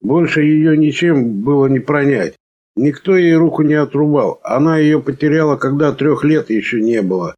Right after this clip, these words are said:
С телеги упала. Ей колесо по руке проехало. Ну, язык у неё был. Может, если язык отрезать, из неё и получилась бы неплохая шлюха.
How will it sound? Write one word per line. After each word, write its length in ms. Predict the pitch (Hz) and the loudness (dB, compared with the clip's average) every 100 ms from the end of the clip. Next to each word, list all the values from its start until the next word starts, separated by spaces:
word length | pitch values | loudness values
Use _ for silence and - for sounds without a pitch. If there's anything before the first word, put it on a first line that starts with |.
| _ | _
С 120 | - | -10
телеги 420 | - 185 180 110 | -2 0 2 2
упала. 600 | 104 95 - 104 90 82 - _ _ | 0 -2 -2 -2 -2 -6 -12 _ _
Ей 200 | 120 175 | 0 0
колесо 440 | 175 165 156 170 135 | 2 0 0 0 -2
по 120 | 117 | -2
руке 320 | 113 98 151 | -2 -2 -4
проехало. 800 | 104 104 104 107 101 104 92 87 - _ _ _ _ - | -2 -2 0 0 -2 -4 -4 -6 -12 _ _ _ _ -6
Ну, 140 | 120 | 0
язык 540 | 180 175 135 127 196 185 | 2 2 2 0 -2 0
у 40 | |
неё 360 | 175 170 151 123 | 0 2 2 2
был. 480 | 104 110 92 73 _ _ _ - | 0 0 -2 -4 _ _ _ -4
Может, 340 | 135 156 139 | 0 0 0
если 360 | 160 151 - 151 | 0 0 2 2
язык 300 | 147 156 165 | 2 0 0
отрезать, 580 | 147 139 165 151 131 127 | -2 0 0 2 -2 -2
из 180 | 143 123 | -4 0
неё 320 | 156 156 131 | 2 2 2
и 40 | |
получилась 680 | 101 135 131 131 170 180 151 | 0 0 0 -2 0 0 2
бы 160 | 110 123 | 0 -2
неплохая 640 | 123 - 135 123 135 117 | -2 -2 -2 0 0 -2
шлюха. 540 | 104 117 120 104 90 | -2 -2 0 -2 -6